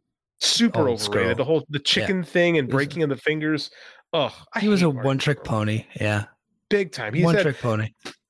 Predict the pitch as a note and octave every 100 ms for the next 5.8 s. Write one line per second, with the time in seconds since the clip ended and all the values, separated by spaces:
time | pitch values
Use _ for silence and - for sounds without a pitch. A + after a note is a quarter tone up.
0 | _ _ _ - D3 C#3+ C4+ F4+ B3+ G3
1 | G#3 D#3+ D3 C#3 D3+ E3 D#3 - D3 D3
2 | - D3 D3 C3 C3+ B2+ A#2+ A2 A2 -
3 | - E3 A2 C2+ - - _ _ _ _
4 | _ _ _ - - B2+ F#2+ - C4+ C#4+
5 | C#4+ F4 F#4 F#4 - G4 F4+ -